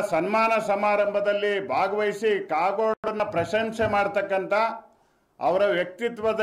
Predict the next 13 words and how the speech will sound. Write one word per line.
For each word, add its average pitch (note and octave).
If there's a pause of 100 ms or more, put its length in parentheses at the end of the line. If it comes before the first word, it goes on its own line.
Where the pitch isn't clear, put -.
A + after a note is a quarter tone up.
(120)
ಬಗ್ಗೆ G#3
ಮಾತಾಡ್ತಕ್ಕಂಥ G3+
ನೈತಿಕ A3
ಹಕ್ಕು G#3
ನಮ್ಮ F#3
ಜಿಲ್ಲಾ F#3
ಮಂತ್ರಿಗಿಲ್ಲ F#3
ಅಂತ F3+
ನಾನು F3+
ಹೇಳ್ತೇನೆ. D3+ (2500)
ಅವರೆಂದೂ G#3
ಸಹ A#3+ (1120)
ಗೇಣಿದಾರರಿಗೆ G#3+